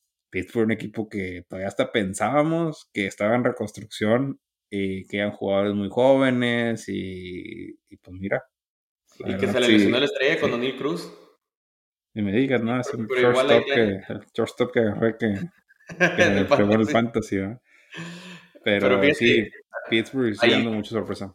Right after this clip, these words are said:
Speaker 2: Pittsburgh trae un par de pitchers, o sea, igual, o sea, parchados con Vince Velázquez, que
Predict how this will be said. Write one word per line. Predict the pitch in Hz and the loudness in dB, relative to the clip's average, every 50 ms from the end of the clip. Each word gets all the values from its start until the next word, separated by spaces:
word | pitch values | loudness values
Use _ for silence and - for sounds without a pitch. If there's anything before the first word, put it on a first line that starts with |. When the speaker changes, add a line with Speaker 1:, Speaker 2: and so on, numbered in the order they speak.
| _ _ _ | _ _ _
Speaker 2:
Pittsburgh | - 139 143 147 143 147 | -6 -4 -4 -4 -2 -2
trae | 151 147 151 | -2 -2 -2
un | 151 147 | 0 4
par | 151 151 147 | 4 4 4
de | 147 143 | 4 0
pitchers, | - 147 143 - - 151 143 135 123 | -2 -6 -8 -8 -6 -6 -6 -6 -4
o | 127 | 0
sea, | 131 123 113 104 90 - - - - - | 2 2 2 2 0 -2 -6 -10 -12 -8
igual, | 117 117 104 117 120 143 156 156 | -8 -4 -2 0 2 2 2 0
o | 143 117 | -2 -2
sea, | 127 120 110 104 101 95 98 - - | 0 0 2 2 2 2 0 -2 -2
parchados | - - - - 131 123 135 147 147 139 - | -2 -2 -2 -2 0 2 4 4 4 2 0
con | - 131 120 113 110 107 101 - - - | -2 -4 -6 -6 -6 -8 -10 -12 -14 -10
Vince | - 120 127 127 - | -6 -6 -4 -2 0
Velázquez, | 131 120 117 120 127 123 - - 131 120 113 | 0 2 4 4 2 2 0 -2 -4 -4 -4
que | - - 104 101 98 92 90 90 85 - - | -6 -8 -6 -6 -4 -4 -6 -6 -8 -12 -16